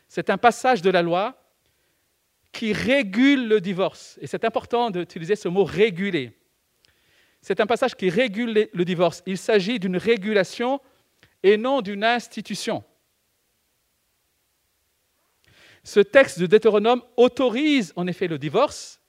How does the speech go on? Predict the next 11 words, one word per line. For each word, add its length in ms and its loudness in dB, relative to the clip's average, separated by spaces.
et 80 -4
dans 120 2
le 80 2
texte, 380 -2
si 420 2
quelque 300 -2
chose 320 0
de 300 -2
honteux 480 -4
était 180 -8
constaté, 540 -12